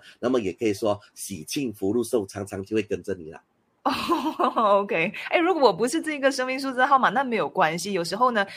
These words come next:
Speaker 2: 就是贵人也很重要，就是看一下，哦，你是跟谁交手嘛，对不对？就是如果，
Speaker 1: 对。
Speaker 2: OK，可能我觉得，哦，我是二号人，那当然也知道自己的好处在哪里，
Speaker 1: 嗯。
Speaker 2: 也知道自己的坏处。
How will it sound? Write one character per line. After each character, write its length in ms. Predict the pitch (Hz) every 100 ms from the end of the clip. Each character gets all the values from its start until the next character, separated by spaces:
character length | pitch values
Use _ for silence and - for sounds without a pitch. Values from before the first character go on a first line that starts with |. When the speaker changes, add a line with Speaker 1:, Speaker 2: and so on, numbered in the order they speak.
| -
Speaker 2:
就 120 | 339
是 140 | 330 311
贵 240 | - 320
人 200 | 208 170
也 100 | 156
很 180 | 202 156
重 160 | 190
要， 140 | 180 175
就 100 | 254
是 120 | 294
看 180 | - 262
一 40 |
下， 220 | 240 247
哦， 140 | 180 156
你 140 | 160
是 140 | 160 240
跟 240 | - 226
谁 420 | 226 - 143 165
交 340 | 175 220 160 165
手 280 | 175 180 135
嘛， 200 | 143 143
对 100 | 165
不 80 | 165
对？ 180 | 165 - - -
就 80 | 311
是 80 |
如 180 | 320 240
果， 160 | 247 202 -
Speaker 1:
对。 120 | 208 190
Speaker 2:
OK， 140 | 220
可 100 | 226
能 180 | 208 277
我 140 | 214
觉 140 | 165 185
得， 100 | 196
哦， 100 | 196
我 160 | 156
是 120 | 165 -
二 160 | 220
号 180 | 208 208
人， 220 | 165 135 151 - -
那 100 | 302
当 160 | 302
然 140 | 269 247
也 80 | 170
知 140 | 214
道 120 | 226
自 120 | 226
己 100 | 220
的 80 | 165
好 320 | 180 - 165
处 160 | 151 240
在 140 | 247
哪 120 | 208 180
里， 140 | 170
Speaker 1:
嗯。 60 | 175
Speaker 2:
也 100 | 180
知 160 | 277
道 140 | 294 269
自 140 | 320
己 80 | 190
的 120 | 180
坏 320 | - 359 311
处。 240 | 233 254